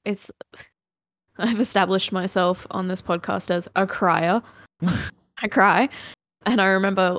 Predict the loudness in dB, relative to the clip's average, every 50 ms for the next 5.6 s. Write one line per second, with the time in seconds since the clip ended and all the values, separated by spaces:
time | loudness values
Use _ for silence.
0 | -2 0 0 0 2 0 0 0 0 2 2 0 0 -2 -4 -8 -10 -10 -6 -2
1 | 0 0 0 0 0 0 0 0 0 0 -2 -2 -2 -2 -2 -2 0 0 0 -2
2 | -2 -4 -4 -2 -2 -2 0 0 2 2 2 2 2 2 2 0 0 -2 0 2
3 | 2 2 2 2 2 2 2 2 2 2 2 2 2 2 2 -2 -2 -2 0 2
4 | 2 2 0 -2 -8 -16 -20 _ -8 -2 0 2 4 4 2 0 -2 -8 -18 -20
5 | -20 -20 _ _ 2 4 4 4 4 2 0 -2